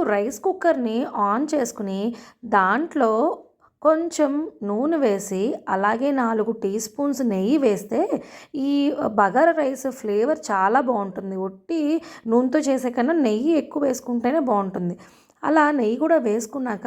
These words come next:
ఇందాక మనం ఏదైతే పక్కన పెట్టుకున్నామో మసాలా దినుసులు, అవన్నీ దీంట్లో వేసుకుని కొంచెం దోరగా వేయించాలి. ఇప్పుడు అవి కొంచెం లైట్గా ఫ్రై అయ్యాక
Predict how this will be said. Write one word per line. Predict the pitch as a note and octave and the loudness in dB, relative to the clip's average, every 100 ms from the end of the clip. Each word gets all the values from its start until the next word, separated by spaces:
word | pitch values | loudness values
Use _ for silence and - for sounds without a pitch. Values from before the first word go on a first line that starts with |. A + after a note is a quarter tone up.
| C4+ | -4
ఇందాక | C#4 A3+ D4 D4+ | -2 -2 -2 0
మనం | D4 C4+ A#3 | 0 0 0
ఏదైతే | G#3+ B3+ D4 | 2 0 0
పక్కన | - G#3 A#3 B3 | -2 -2 -2 -2
పెట్టుకున్నామో | B3 A#3+ A#3 G3+ G3 A3+ | -4 -4 -4 0 0 0
మసాలా | G3+ F3+ A3+ A#3+ | 0 0 2 2
దినుసులు, | A#3 G3 F3+ A3 G#4+ - - - | 0 -4 -2 -2 -2 -4 -12 0
అవన్నీ | B3+ A#3+ G#3+ A#3+ | 2 2 0 -2
దీంట్లో | C#4+ A3 A3+ C#4 C4 | 0 0 -2 -2 -2
వేసుకుని | G#3+ F#3+ A#3 C#4+ B4 - - | -2 -4 -4 -2 -2 -4 -6
కొంచెం | E4 E4 E4+ D4+ | -2 2 2 4
దోరగా | A#3 A3+ A3 C#4+ | 2 2 0 -2
వేయించాలి. | A#3 G3+ F#3+ G#3 F3+ F3+ _ _ _ | -2 -4 -6 -6 -6 -8 _ _ _
ఇప్పుడు | F4 F4 E4+ D#4+ | -6 0 4 4
అవి | D4 C#4+ | 4 0
కొంచెం | C#4+ A#3 B3 C#4+ C#4 | 0 0 0 -4 -2
లైట్గా | A3 G#3 A#3 C#4+ C#4 | 0 0 0 0 0
ఫ్రై | C#4 G3+ G#3+ | 0 0 2
అయ్యాక | A#3+ A3+ G#3+ | 2 0 0